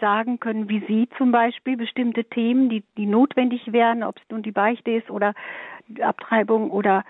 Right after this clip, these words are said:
auch vielleicht die Bedeutung der christlichen Medien. Aber ich glaube fast, dass Sie auch die jüngeren Priester dadurch, dass sie das eben nicht so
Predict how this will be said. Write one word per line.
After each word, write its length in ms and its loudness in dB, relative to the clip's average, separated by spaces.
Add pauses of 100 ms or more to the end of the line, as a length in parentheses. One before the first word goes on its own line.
(240)
auch 260 0
vielleicht 280 -2
die 60 -6
Bedeutung 420 0
der 100 2
christlichen 520 -4
Medien. 400 2 (420)
Aber 220 0
ich 160 -8
glaube 360 2
fast, 260 0 (140)
dass 160 0 (100)
Sie 240 -4
auch 160 -6
die 140 -2
jüngeren 460 4
Priester 540 -2 (560)
dadurch, 640 0
dass 180 -2
sie 80 -4
das 180 -4
eben 240 0
nicht 260 0
so 340 6